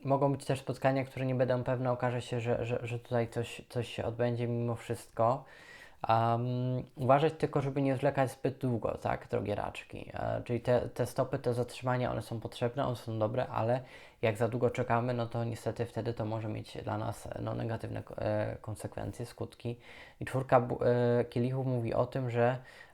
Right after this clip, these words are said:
em, czegoś nie dostrzegamy, czegoś nie widzimy, tak? Tutaj jest jakaś energia, jest ten kielich, nawet dwa ja widzę dla was, bo jest paź kielichów,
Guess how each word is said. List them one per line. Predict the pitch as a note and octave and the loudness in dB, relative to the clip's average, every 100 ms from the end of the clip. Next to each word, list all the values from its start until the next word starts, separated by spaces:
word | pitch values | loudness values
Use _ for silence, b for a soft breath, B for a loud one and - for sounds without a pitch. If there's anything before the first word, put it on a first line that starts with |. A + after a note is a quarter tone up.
| - | -6
em, | - A2+ A#2 A#2+ A#2 | 0 2 2 2 0
czegoś | A2+ C3+ C3 B2+ | -2 0 2 2
nie | B2+ | 6
dostrzegamy, | B2 - - B2 A#2 F2 | 4 4 0 4 4 2
czegoś | - A#2+ B2+ A#2+ | -4 0 0 0
nie | B2 | -2
widzimy, | A#2+ A#2+ A2+ G2+ | 0 0 0 0
tak? | - G#2+ B2+ - | 0 2 0 -2
Tutaj | B2+ C3+ B2+ | 2 4 4
jest | B2 | 4
jakaś | B2 A#2 - | 2 0 0
energia, | A2+ G#2+ G#2 | -2 -2 2
jest | A2 B2 | 0 0
ten | - A2 | -2 -2
kielich, | A2 G2 G2 | 0 0 0
nawet | G#2+ G#2+ A2+ | 0 0 0
dwa | A#2+ C#3 | 4 4
ja | G#2+ G2+ | 4 0
widzę | G2 G#2 | -2 -2
dla | F#2+ A2 | 0 -2
was, | G#2 G2 | -4 -2
bo | G2+ | 2
jest | G#2 - | 2 2
paź | G#2+ G#2+ - | 2 2 -2
kielichów, | G#2+ G#2+ G#2 A#2+ - | -2 -2 -2 -4 -4